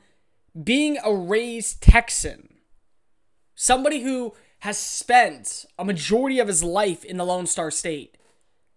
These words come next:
I still have ties to almost every college football program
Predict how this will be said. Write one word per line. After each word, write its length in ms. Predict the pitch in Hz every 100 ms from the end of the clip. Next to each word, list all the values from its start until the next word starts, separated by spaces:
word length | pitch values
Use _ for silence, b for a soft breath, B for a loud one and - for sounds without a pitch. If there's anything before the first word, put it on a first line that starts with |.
| _ _ _ _ 190
I 140 | 214
still 380 | 214 - 285 269
have 200 | 247 185
ties 540 | - 220 196 156 -
to 140 | - 196
almost 320 | 196 190 - -
every 340 | 190 196 247
college 500 | 214 - 208 196 185
football 400 | - 202 202 175 165
program 800 | - 175 175 151 131 - -